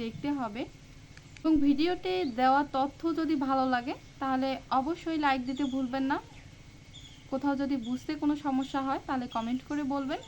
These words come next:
এবং আমার চ্যানেলের প্রতিদিনকার আপডেট পেতে অথবা নতুন নতুন ভিডিও পেতে অবশ্যই চ্যানেলটি সাবস্ক্রাইব করে বেল আইকন প্রেস করবেন। বন্ধুরা, আমার চ্যানেলের পক্ষ থেকে শুভেচ্ছা এবং অভিনন্দন জানিয়ে শুরু করলাম আজকের ভিডিও।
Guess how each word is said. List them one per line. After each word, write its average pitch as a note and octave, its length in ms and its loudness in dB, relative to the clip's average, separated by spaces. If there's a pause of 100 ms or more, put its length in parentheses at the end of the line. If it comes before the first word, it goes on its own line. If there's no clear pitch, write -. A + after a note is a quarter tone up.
(880)
এবং D4+ 200 0
আমার D4+ 280 8
চ্যানেলের F#4 420 2 (100)
প্রতিদিনকার D#4 680 2 (120)
আপডেট A#3+ 420 0
পেতে C4 240 -2 (160)
অথবা C4 240 0
নতুন D4 300 2
নতুন F4 260 0
ভিডিও C4+ 340 4
পেতে C4 220 -4 (140)
অবশ্যই F4+ 540 0
চ্যানেলটি B3+ 440 -2
সাবস্ক্রাইব A#3 540 -6
করে B3 200 -4
বেল A#3 220 -2
আইকন G#3 200 -2
প্রেস B3 280 -4
করবেন। F3+ 340 -6 (600)
বন্ধুরা, D#4 340 6 (220)
আমার D4 200 2
চ্যানেলের E4+ 420 2
পক্ষ D4 180 2 (140)
থেকে C#4+ 260 0 (120)
শুভেচ্ছা D4 400 -2 (100)
এবং D4+ 140 0 (180)
অভিনন্দন D4+ 440 2
জানিয়ে C4+ 360 2
শুরু C4 180 0
করলাম A#3+ 280 -2 (120)
আজকের A3+ 260 -4
ভিডিও। E3+ 300 -6